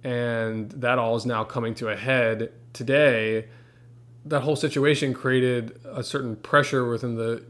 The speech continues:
the collective psyche, that so many people are undergoing such stress and hardship, and, and sort of a fear of losing your job and position, uh, during these periods of, uh, economic recession.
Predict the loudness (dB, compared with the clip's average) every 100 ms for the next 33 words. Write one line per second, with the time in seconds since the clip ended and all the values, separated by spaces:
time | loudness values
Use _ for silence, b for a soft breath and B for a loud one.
0 | -16 -8 -4 -4 -4 0 0 0 -4 0
1 | 0 -2 -6 -6 -10 B B B B B
2 | -10 -2 0 2 0 0 0 0 -2 -2
3 | -4 -6 -8 -4 -4 -4 -2 0 0 0
4 | -4 -4 -6 -12 b b b b -10 -2
5 | 0 0 0 -2 -2 -4 0 4 4 4
6 | 4 2 0 -2 -2 0 0 0 -4 -6
7 | -6 -6 -6 -4 -8 B B B B B
8 | B B -10 -2 -2 0 0 0 0 -4
9 | -6 -8 -6 -4 -2 -4 -6 -10 -6 -2
10 | -2 -2 -6 -12 -12 -10 -8 -8 -10 -16
11 | -20 -20 -14 -8 -6 -4 -4 -4 -4 -4
12 | -4 -6 -8 -8